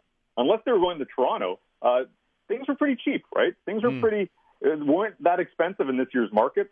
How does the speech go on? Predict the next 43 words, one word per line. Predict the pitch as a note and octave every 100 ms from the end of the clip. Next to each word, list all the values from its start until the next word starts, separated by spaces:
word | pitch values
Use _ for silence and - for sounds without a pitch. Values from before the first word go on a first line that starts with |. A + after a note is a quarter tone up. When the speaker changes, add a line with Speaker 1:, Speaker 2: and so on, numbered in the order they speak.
| -
Speaker 1:
so | C#3 A#2+ A2+ _ _
I | - B2+
was | C3 F#3+
a |
little | G#3+ G#3 F#3+
surprised | F3 - B2 A#2+
on | A2+ F#2+
that. | G#2+
I | A2+
thought | A2+ D3 A2+
this | C3+
would | D3 A#2+
be | A#2+
a | F#2
great | F2+ A2+ B2+ A#2+
year | A2 B2
to, | A2+ G#2 _ _ _ -
to |
really | B2+ C#3+ D#3+
give | A2+ A#2+ B2
McDavid | A#2 G2+ A#2+ A#2+ A2+
and | G2
Draisaitl | G2+ G#2+ A#2+ G#2+ G2
a |
chance, | F2 - G2+ C#3+
because | C4 - C3 G#2
when | A2
you | C#3+
got | G3+ A#3+
those | F#3 D3+ -
types | C3+ -
of | -
players, | G2 A#2 E3+ _ _ -
and | C#3
this | F#3+
is | A#3+
why | F#3+ E3
I |
appreciated | C3 - C#3 - B2+ G#2+
Jim | F2+ A2+
Rutherford | G2 G#2+ G2 G2
in | F2
Pittsburgh, | A2 - F#2